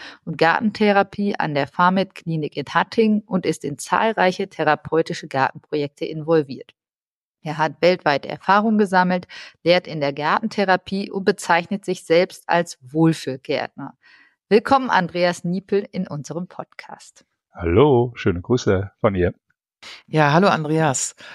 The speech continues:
Speaker 2: Hallo,
Speaker 3: Wir
Speaker 2: grüß dich.
Speaker 3: stellen immer ein paar Fragen zu Beginn.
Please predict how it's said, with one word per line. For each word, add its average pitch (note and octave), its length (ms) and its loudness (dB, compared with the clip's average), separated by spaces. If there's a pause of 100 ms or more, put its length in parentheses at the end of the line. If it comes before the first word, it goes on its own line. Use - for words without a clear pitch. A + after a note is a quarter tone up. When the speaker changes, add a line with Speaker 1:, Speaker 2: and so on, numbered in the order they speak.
(140)
Speaker 2:
Hallo, G#2+ 300 2
Speaker 3:
Wir C#3+ 80 -2
Speaker 2:
grüß - 40 -4
dich. - 100 2
Speaker 3:
stellen E3 480 0
immer D#3+ 180 2
ein D#3 140 2
paar C#3+ 180 4
Fragen E3+ 520 -2
zu - 160 -4
Beginn. A#2 600 0